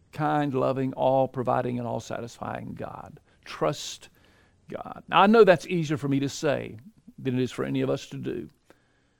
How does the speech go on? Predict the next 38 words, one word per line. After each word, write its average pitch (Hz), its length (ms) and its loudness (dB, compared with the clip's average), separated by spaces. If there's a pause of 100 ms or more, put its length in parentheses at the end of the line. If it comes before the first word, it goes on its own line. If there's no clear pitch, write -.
(160)
But 139 140 4
I 139 80 6
think 190 280 -2
simple 190 400 2
is 143 140 2
good 147 240 2
in 117 120 -2
this 117 180 -8
fact, - 320 -14 (120)
in 135 300 -4
this 123 220 -2
manner. 113 360 -8 (540)
Trust - 720 -2 (540)
God. 117 680 -4 (1040)
Pray 156 680 4 (180)
about 117 400 -2
that 117 340 -2
a 123 100 -6
little 120 240 -2
bit. 110 460 -2
"God, 127 400 0 (160)
how 160 240 2
do 131 140 -2
I 107 80 -8
trust - 420 -8
you? 101 160 -10 (800)
What 127 260 0
do 156 60 2
you 165 120 4
want 160 160 2
me 143 80 0
to 131 100 0
do 127 360 -2 (140)
about - 260 -10
trusting - 400 -12
you?" 131 160 -10
Second 226 400 0
thing, - 240 -14